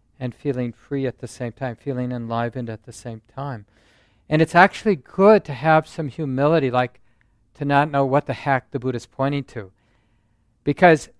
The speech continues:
what generally gets in the way is we think we know what the Buddha's pointing to, and then we imitate it instead of realizing it in a more direct way. So we pretend to be equanimous, or we pretend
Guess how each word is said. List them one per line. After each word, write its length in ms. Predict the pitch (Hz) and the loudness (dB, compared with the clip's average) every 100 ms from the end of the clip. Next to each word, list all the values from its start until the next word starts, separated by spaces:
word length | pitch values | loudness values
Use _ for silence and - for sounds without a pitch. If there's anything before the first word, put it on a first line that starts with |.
| _ _ | _ _
what 260 | 139 160 | 0 0
generally 400 | 123 156 208 214 | 6 6 6 4
gets 220 | 170 160 | 2 -2
in 60 | 156 | -2
the 100 | 156 | -2
way 180 | 151 156 | 2 2
is 180 | 143 143 | 0 -4
we 140 | 135 | -8
think 880 | - _ _ 214 175 131 - - _ _ _ _ _ _ _ _ | -8 _ _ 4 4 2 -10 -20 _ _ _ _ _ _ _ _
we 140 | - 143 | -2 2
know 120 | 151 | 4
what 140 | 147 | 2
the 60 | - | 0
Buddha's 280 | 127 135 - | -2 -2 -2
pointing 340 | - 151 170 | -2 0 0
to, 220 | 156 135 147 | -4 -8 -6
and 120 | 139 | -2
then 140 | 151 143 | 0 0
we 180 | 135 - | -4 -4
imitate 520 | 147 156 139 - 110 | -4 -4 -6 -8 -10
it 260 | 95 - _ _ _ _ _ _ _ _ _ _ - | -10 -20 _ _ _ _ _ _ _ _ _ _ -14
instead 360 | 123 - 139 | -10 0 0
of 240 | 120 120 113 _ _ _ _ _ | 2 -2 -6 _ _ _ _ _
realizing 840 | 127 127 147 135 120 117 - 120 | -4 2 2 2 0 -2 -6 -6
it 160 | 120 120 _ _ _ | -6 -8 _ _ _
in 100 | 143 | -12
a 40 | 120 | -8
more 200 | 120 117 | -6 -6
direct 600 | 120 113 117 110 - _ | -8 -6 -6 -6 -12 _
way. 340 | 120 117 104 98 _ _ _ _ _ | -6 -6 -6 -14 _ _ _ _ _
So 160 | - 156 | -2 0
we 260 | 135 143 135 | 2 0 -2
pretend 840 | - _ - 147 - - 165 175 | -10 _ -6 -6 -6 -2 -2 0
to 60 | 151 | -2
be 200 | 131 123 | -2 -6
equanimous, 640 | - 131 120 113 113 117 | -6 -6 -6 -6 -10 -12
or 60 | 139 | -12
we 180 | 120 123 | -8 -10
pretend 880 | - 143 - _ 143 143 139 135 | -8 -12 -12 _ -2 0 -2 -6